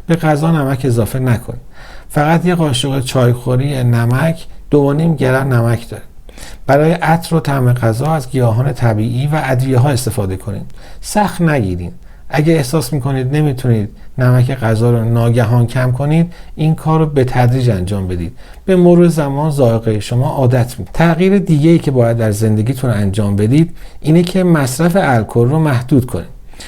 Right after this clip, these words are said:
نوشیدن مقدار زیاد الکل می‌تونه فشار خون شما رو به چند علت زیاد کنه. همینطور می‌تونه اثر بخشی داروهای فشار خون شما رو هم کم کنه.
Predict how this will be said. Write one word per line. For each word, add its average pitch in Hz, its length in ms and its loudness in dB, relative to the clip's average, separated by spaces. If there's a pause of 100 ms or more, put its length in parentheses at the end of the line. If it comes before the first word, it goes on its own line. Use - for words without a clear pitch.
(120)
نوشیدن 175 380 4
مقدار 147 380 2
زیاد 127 300 2
الکل 120 440 -2
می‌تونه 151 400 0
فشار 123 440 0
خون 117 260 -2
شما 117 340 -2
رو 127 100 2
به 117 160 0
چند 156 380 0
علت 113 400 0
زیاد 110 400 0
کنه. - 220 -14 (920)
همینطور 180 500 4
می‌تونه 165 640 2 (280)
اثر 151 280 0
بخشی 147 420 0
داروهای 139 440 2
فشار 120 400 0
خون 113 300 -2
شما 110 340 -2
رو 135 60 0
هم 143 160 -2
کم 139 340 0
کنه. 123 260 -6